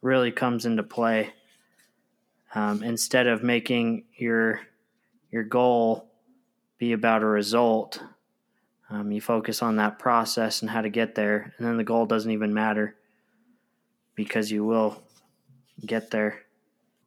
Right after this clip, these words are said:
That last section, or the last chapter in the section, I think that's where we're at, right?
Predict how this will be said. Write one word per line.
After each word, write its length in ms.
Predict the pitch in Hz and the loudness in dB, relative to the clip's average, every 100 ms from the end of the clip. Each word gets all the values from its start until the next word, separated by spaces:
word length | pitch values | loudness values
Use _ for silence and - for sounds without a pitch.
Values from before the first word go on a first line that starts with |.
| _ _ _ _ - | _ _ _ _ -4
That 180 | 147 143 | 2 2
last 460 | 147 170 190 - - | 4 4 4 2 4
section, 760 | 170 156 - 156 147 147 143 | 4 4 0 2 4 2 0
or 200 | 135 139 | 2 2
the 80 | 135 | 4
last 340 | 143 156 151 | 4 4 2
chapter 340 | - 147 - 139 | 2 2 2 0
in 100 | 135 | 0
the 60 | |
section, 680 | 120 139 131 - 131 123 123 - _ _ _ - | 0 2 0 0 -4 -2 -4 -10 _ _ _ -12
I 100 | 113 | -6
think 300 | 139 131 - | -6 -6 -6
that's 220 | 107 - | -8 -4
where 140 | 107 | -4
we're 140 | 104 107 | -2 -2
at, 240 | 117 - | -2 -4
right? 280 | 113 120 - | -6 -6 -8